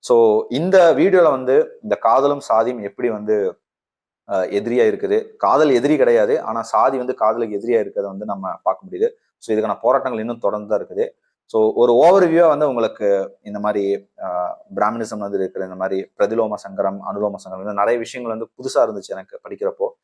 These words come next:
So அதெல்லாம் உங்களுக்கு ஷேர் பண்ண சொல்லிட்டு தான் வந்து இந்த காதலும் சாதிங்கிற தலைப்புல வந்து இவ்வளவு விஷயம், அ, பேசியிருக்கேன். So உங்களுக்கு இந்த வீடியோ பிடிச்சிருந்தா மறக்காம ஃப-, உங்க ஃப்ரெண்ட்ஸ்க்கு, அ,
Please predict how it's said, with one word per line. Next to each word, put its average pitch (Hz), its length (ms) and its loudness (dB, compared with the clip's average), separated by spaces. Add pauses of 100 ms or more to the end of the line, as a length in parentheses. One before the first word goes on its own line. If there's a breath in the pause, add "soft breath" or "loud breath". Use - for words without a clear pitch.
(240)
So - 80 2
அதெல்லாம் 135 180 4
உங்களுக்கு 120 240 -2
ஷேர் 110 160 2
பண்ண 117 120 -8
சொல்லிட்டு 107 320 -6
தான் 98 120 -2
வந்து 101 160 -4 (420)
இந்த 92 140 -12
காதலும் 110 460 0
சாதிங்கிற 98 320 -6 (120)
தலைப்புல 92 260 -8
வந்து 90 140 -8
இவ்வளவு 85 140 -6
விஷயம், - 200 -20 (180)
அ, 85 160 -8
பேசியிருக்கேன். 87 420 -12 (400 soft breath)
So - 80 2
உங்களுக்கு 202 240 2
இந்த 190 80 4
வீடியோ 185 140 2
பிடிச்சிருந்தா 151 300 0
மறக்காம 135 340 0
ஃப-, 107 200 -2
உங்க 104 180 -8
ஃப்ரெண்ட்ஸ்க்கு, 113 420 -2 (460)
அ, 95 340 -4